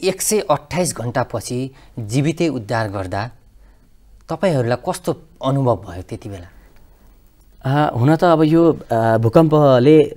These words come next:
Speaker 2: ठुलो मात्रामा जनधनको क्षति गरायो। त्यसमा त अब हामी दुखी थियौँ,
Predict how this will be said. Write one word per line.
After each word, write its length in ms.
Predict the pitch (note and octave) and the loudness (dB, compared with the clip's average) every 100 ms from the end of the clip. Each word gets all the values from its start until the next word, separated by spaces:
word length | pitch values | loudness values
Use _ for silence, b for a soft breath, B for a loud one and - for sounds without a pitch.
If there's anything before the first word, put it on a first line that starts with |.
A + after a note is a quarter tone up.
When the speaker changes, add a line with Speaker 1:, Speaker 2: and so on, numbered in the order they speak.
| - | 0
Speaker 2:
ठुलो 260 | D3+ F3+ | 4 4
मात्रामा 580 | C#3+ B2 B2+ B2 B2+ C3 - _ _ - _ _ - | 4 2 2 2 2 -2 -8 _ _ -20 _ _ -10
जनधनको 500 | A2+ C3+ C3 G2+ G2+ | 0 2 2 0 -2
क्षति 280 | G#2+ A2+ G#2+ | -4 -4 -4
गरायो। 420 | G#2 G2 G2 A2 - - _ _ - - | -2 -2 -4 -6 -12 -20 _ _ -12 -6
त्यसमा 340 | A#2+ B2+ A#2 | -4 -2 -2
त 80 | A2 | -2
अब 140 | G2+ | -2
हामी 360 | G2 F#2+ G2+ - _ _ _ _ - | -4 -6 -8 -10 _ _ _ _ -12
दुखी 320 | G2+ A#2+ C#3 | -4 -2 -2
थियौँ, 340 | A2+ A2+ G2+ | -4 -6 -8